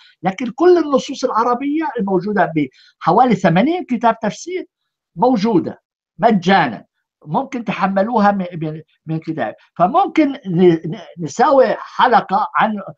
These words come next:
آه، لكل كتاب. مثلًا الحلقة القادمة ممكن ن-، ن-، آه، نكرسها ل-،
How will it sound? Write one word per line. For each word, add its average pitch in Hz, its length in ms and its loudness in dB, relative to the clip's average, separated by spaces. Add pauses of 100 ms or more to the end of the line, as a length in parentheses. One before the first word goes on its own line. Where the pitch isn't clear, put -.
(260)
آه، 151 340 0
لكل 226 400 -2
كتاب. 185 340 -4
مثلًا 208 180 -2
الحلقة 214 360 -2
القادمة 196 520 -2
ممكن 208 340 -4 (360)
ن-، 156 60 -10
ن-، 160 420 -10
آه، 131 260 -2 (220)
نكرسها 185 600 0
ل-، 180 340 6